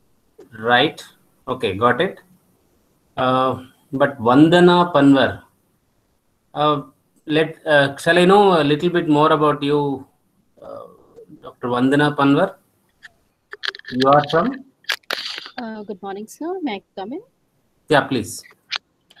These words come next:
Speaker 2: Uh, so this is, uh, Doctor Vandana Pawar. Uh,
Speaker 1: Hmm.
Speaker 2: sir, uh, I'm not an engineering student, neither I have any, uh, background in computer science. So I'm sorry. Uh, I, I, based on the understanding of the previous sessions, I just, uh, answered this question.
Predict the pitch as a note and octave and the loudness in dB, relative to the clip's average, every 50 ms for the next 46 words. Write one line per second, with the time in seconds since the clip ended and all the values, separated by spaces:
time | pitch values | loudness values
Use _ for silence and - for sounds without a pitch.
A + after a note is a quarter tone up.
0 | - - - _ - - - A#3 A3 A3 A3+ A3+ - - A3 G#3 G3 G#3 A3 - | -20 -20 -18 _ -14 -12 -8 -4 -2 -2 -2 -2 -2 -2 -2 -2 -4 -6 -10 -12
1 | - A3+ - - - G3+ G#3 G3+ G3+ G3+ G3+ G3 F#3+ G3 G3+ G3 F#3 F3+ D#3 - | -10 -10 -6 -2 0 2 4 4 4 4 4 4 4 4 2 2 2 0 -2 0
2 | - G3 F#3+ C#3+ D3 - E3 - G#3+ G#3 - G3+ F#3+ F3+ F3+ F3 A3+ C#4+ G4 - | 0 0 0 0 0 0 0 0 0 -2 0 0 0 2 2 2 0 0 -2 -4
3 | _ _ - - - _ _ - - G#3+ G3+ G3 G3 G3+ - - A3 G#3+ G#3+ G#3 | _ _ -20 -20 -20 _ _ -6 -2 0 2 2 2 0 0 2 2 4 4 4
4 | - - F#3 G3 G3 G3 G3 F#3 - - A#3+ A3 A3 A3+ A#3 - B3 G#3+ G3+ - | 2 2 0 2 2 2 2 0 0 0 0 2 2 0 2 2 0 0 0 0
5 | - A3+ G3+ G3 G3 G3 G3+ A#3 A#3+ - G#3 F#3 F#3+ G3 G3+ G3 F3+ F3+ E3+ F#3+ | 0 0 0 0 0 0 0 0 0 0 -2 -2 -4 -4 -4 -4 -4 -4 -2 0
6 | G3 F#3+ F#3 F#3 F3+ F#3+ F3 E3+ F3 F3 E3 F3+ F3+ F3 - - G3 F#3+ - - | 0 0 0 0 0 0 -2 -2 -2 -2 -4 -4 -6 -6 -6 -6 -8 -6 -6 -6
7 | E3 - - - D#3+ E3+ E3+ F3 E3+ E3 - - - - - - E3+ F3 F3 - | -8 -8 -8 -8 -8 -6 -6 -6 -6 -6 -8 -10 -10 -10 -10 -8 -6 -6 -6 -4
8 | - D#3 E3 F3 - F3+ E3+ E3+ - - F#3+ D#3+ E3 F3 A3 B3 A#3 - G3 F#3 | -6 -6 -8 -6 -4 -4 -2 0 0 2 2 2 2 2 2 0 0 2 2 2
9 | F3+ E3+ - F#3 F#3 F3+ F3 - - F#3+ F#3 F3 D#3+ - F#3+ G#3+ A3+ G#3+ - G#3+ | 2 0 0 0 -2 -2 -4 -4 -6 -6 -6 -4 0 0 2 2 2 0 0 -2
10 | G#3+ G#3+ A3 G#3 G#3+ G#3+ G#3+ G3+ F#3 F3+ F#3 F#3 - - G3+ F#3+ F#3+ G3 G3+ G3 | -2 -2 2 2 4 4 4 4 2 2 0 0 0 0 -2 -2 -2 -2 -2 -2
11 | G3 F3+ F3 - - F#3+ - F3 - - F3 E3 E3 F3+ F#3 - - - F3 E3 | -2 -2 -2 -4 -4 -4 -2 -2 -2 -2 -2 -2 0 -2 -2 -2 -2 -2 -2 -2
12 | - - - G3 G3 F#3+ F#3+ F3 E3+ E3 F3+ F3+ F3+ - - - F#3 F3+ - - | -2 -4 -4 -4 -2 0 0 0 0 0 0 -2 -2 -2 -4 -2 -2 -2 0 -2
13 | E3+ E3+ F3 - - - F3 F3 E3+ E3 - F3 E3+ E3 - - - D#3+ D#3+ - | -4 -6 -6 -6 -4 -2 -2 -2 -2 -2 0 -2 0 -2 -4 -4 -4 -4 -2 -2
14 | - - - F#3 A#3 E4 | -4 -4 -2 -2 -2 -2